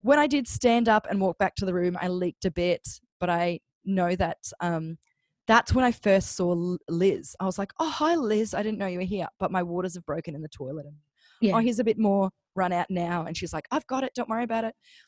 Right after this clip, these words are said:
Speaker 1: And I went back to the room. And I went back to the room and just continued laboring and breathing.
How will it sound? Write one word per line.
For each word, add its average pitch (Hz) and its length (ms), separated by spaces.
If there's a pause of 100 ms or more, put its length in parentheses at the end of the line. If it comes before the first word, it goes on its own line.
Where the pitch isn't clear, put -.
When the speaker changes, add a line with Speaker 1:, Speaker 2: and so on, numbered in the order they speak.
(320)
Speaker 1:
And 175 80
I 170 60
went 175 180
back - 180
to 175 100
the 156 80
room. 90 180 (580)
And 196 80
I 208 60
went 220 160
back 220 180
to 240 80
the 208 80
room 196 160
and 185 80
just 180 160
continued 170 460
laboring 160 500
and 196 180
breathing. 180 760